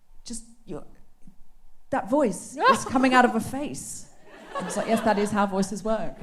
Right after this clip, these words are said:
Speaker 1: And he was like, "But it's coming out of your face, and I'm just so used to hearing it, you know, when I'm,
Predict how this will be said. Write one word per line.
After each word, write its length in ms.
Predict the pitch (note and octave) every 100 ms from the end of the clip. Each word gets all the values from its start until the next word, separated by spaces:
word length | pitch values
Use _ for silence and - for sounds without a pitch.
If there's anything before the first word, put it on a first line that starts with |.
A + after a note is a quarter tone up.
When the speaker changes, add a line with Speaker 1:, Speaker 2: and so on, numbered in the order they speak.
| -
Speaker 1:
And 140 | A3+
he 80 | A3+
was 140 | G#3
like, 580 | A3 - - - - -
"But 80 | C4
it's 140 | C4+
coming 320 | - - C4 A#3+
out 100 | A#3
of 80 |
your 120 | A3+ A3+
face, 380 | A3+ A#3+ F3+
and 80 | G3
I'm 80 | G3+
just 180 | G#3+ A3+
so 60 | A#3
used 300 | A3 A#3 A#3
to 120 | G#3
hearing 360 | B3 C4+ B3
it, 160 | G3 F3 -
you 100 | A3
know, 200 | G3 F#3+
when 160 | F#3+
I'm, 200 | G3 G3+